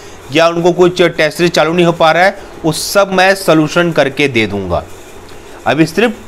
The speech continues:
trial period में चल रहा है, इस वजह से कुछ दिक्कत आ रही है, पर Monday से आप लोगों का प्रॉपर test होगा, उसमें उस test series को जरूर देना। Timing दिया जाएगा,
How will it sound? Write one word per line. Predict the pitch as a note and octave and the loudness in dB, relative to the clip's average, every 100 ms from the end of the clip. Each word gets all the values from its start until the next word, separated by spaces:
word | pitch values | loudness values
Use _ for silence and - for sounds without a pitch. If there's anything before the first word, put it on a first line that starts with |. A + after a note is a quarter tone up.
| - | -2
trial | D#3+ E3+ G#3 | 2 2 0
period | G3+ F3+ E3+ | 0 2 2
में | D#3+ | 0
चल | - B2 | 0 0
रहा | B2 B2 | 2 2
है, | C#3 F3+ - | 2 0 -2
इस | G#3 G3 | -2 2
वजह | F3+ D#3+ | 2 2
से | C#3+ F3 C4 E4 - - - - | 2 0 0 -2 -14 -20 -12 -2
कुछ | G3+ | 0
दिक्कत | D#3+ F3 F3+ D#3+ | 0 0 0 2
आ | D3+ | 0
रही | D#3+ | 0
है, | F#3 | 0
पर | F#3+ | 0
Monday | F3 D#3 D#3+ F#3 A#3+ | 0 0 0 0 0
से | A#3+ G3+ | 2 2
आप | F3 E3+ | 2 2
लोगों | F3 F3 | 2 2
का | F3 | 0
प्रॉपर | - D#3+ D3+ D3+ F#3+ - - | 2 4 4 2 -2 -2 -4
test | F#3 F3+ - | -4 -4 -2
होगा, | F#3+ F#3+ | 0 2
उसमें | F#3 F#3 F#3+ A3 - - - - D3 | -2 -2 -2 -2 -4 -20 -20 -10 -6
उस | C3+ - | -6 -2
test | E3 E3 | -2 0
series | E3 - | -4 -2
को | C#3+ | -4
जरूर | G#2 - C3+ E3 G3+ | -2 0 2 4 2
देना। | F3 F#3 F#3 G#3 - - - - - - - | 2 2 2 0 -6 -20 -20 -18 -20 -16 -2
Timing | D#3+ E3 G3+ F#3+ | -2 0 0 2
दिया | F#3+ F#3+ | 2 2
जाएगा, | F3+ F3 E3+ F#3+ | 4 2 4 2